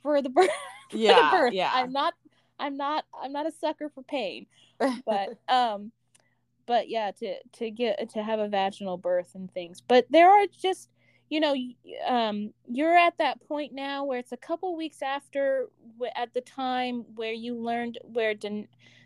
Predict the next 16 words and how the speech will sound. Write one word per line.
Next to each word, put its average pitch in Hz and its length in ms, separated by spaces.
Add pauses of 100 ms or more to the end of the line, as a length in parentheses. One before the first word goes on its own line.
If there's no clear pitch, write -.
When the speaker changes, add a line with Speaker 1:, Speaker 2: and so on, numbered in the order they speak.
(120)
Speaker 1:
so, 220 320
okay, 202 220 (800)
your 196 100
current 330 320
pregnancy 254 720
is, 202 460 (120)
um, 180 480 (640)
six - 340
months 233 360
along, 196 420
a 196 40
little 214 240
over. 175 360
Speaker 2:
Mm-hmm. 175 420 (300)
Speaker 1:
And 220 180
at 202 100